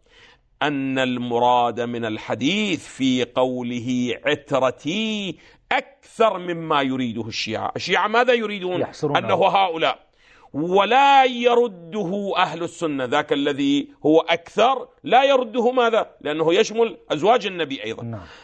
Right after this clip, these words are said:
Speaker 1: <clears throat> بل هم مستمسكون به، ألا وهو أن العترة فيه هم أهل بيته. جيد، لا إشكال في ذلك.
Speaker 2: طيب، نعم.
Speaker 1: أن المراد عترة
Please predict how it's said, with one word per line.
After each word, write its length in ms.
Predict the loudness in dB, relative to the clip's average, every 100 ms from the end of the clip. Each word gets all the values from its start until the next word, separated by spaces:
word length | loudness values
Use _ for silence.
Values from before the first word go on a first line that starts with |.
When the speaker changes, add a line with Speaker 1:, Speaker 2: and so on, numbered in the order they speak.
| -4 -2
Speaker 1:
<clears throat> 1000 | 0 -2 -10 _ _ _ _ _ _ -4
بل 160 | -2
هم 220 | -2 -4 -6
مستمسكون 760 | -2 -2 -4 -8 -2 0 0
به، 320 | -2 -6 -8 -12 _ _ _
ألا 420 | 0 2 2 2 0
وهو 760 | 0 2 2 -2 -6 -2 -2 -2
أن 420 | -2 -2 -6 -4
العترة 1300 | -4 -4 -8 0 0 0 -4 -2 -2 -2 -2 0 -2
فيه 1200 | -6 -10 -6 -4 -4 -4 0 0 0 -2 -4 -6 -12 _ _
هم 480 | -2 0 0 -4 -12 -2
أهل 760 | 2 2 0 -8 -4 -2 0 0
بيته. 840 | -2 0 2 2 -2 -8 -10 -10 -6 -6 -6 -10 -12 -16 _ _ _ _ _
جيد، 340 | -6 -4 -4 -6 _ _ _ _ -6
لا 200 | -2 -2
إشكال 360 | -2 -2 -2
في 140 | -4 -6
ذلك. 120 | -4
Speaker 2:
طيب، 200 | -4 -8 _
نعم. 180 | -16 -16 -18 _ -4
Speaker 1:
أن 120 | 0
المراد 440 | 2 2 2 0
عترة 360 | -4 -4 -2